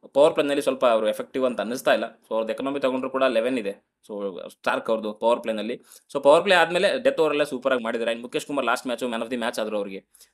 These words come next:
So ಈ ರೀತಿನಲ್ಲಿ ಅವ್ರದ್ದು ಬೌಲಿಂಗ್ ಕೂಡ ಅಷ್ಟೇ ಸ್ಟ್ರೆಂತ್ ಆಗಿದೆ. ಎರಡು ತಂಡಗಳು ನೋಡ್ತಾ ಇದ್ರೆ so ಬ್ಯಾಲೆನ್ಸಿಂಗ್ ಆಗಿದೆ. So ಟು ಒನ್ ತಗೊಂಡ್ರು ಕೂಡ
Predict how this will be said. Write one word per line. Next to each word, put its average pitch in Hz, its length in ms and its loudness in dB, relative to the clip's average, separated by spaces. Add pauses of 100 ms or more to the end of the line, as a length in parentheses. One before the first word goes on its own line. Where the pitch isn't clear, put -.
So 180 80 0
ಈ 175 80 4
ರೀತಿನಲ್ಲಿ 175 760 0
ಅವ್ರದ್ದು 117 200 -4
ಬೌಲಿಂಗ್ 131 300 0
ಕೂಡ 143 120 -2
ಅಷ್ಟೇ 131 280 0
ಸ್ಟ್ರೆಂತ್ 117 280 -6
ಆಗಿದೆ. 120 140 -2
ಎರಡು 135 160 0
ತಂಡಗಳು 160 320 2
ನೋಡ್ತಾ 147 240 2
ಇದ್ರೆ 127 480 0
so 139 60 -4
ಬ್ಯಾಲೆನ್ಸಿಂಗ್ 151 420 2
ಆಗಿದೆ. 113 460 0
So 110 160 -4
ಟು 147 100 0
ಒನ್ 131 240 2
ತಗೊಂಡ್ರು 117 280 -2
ಕೂಡ - 140 -8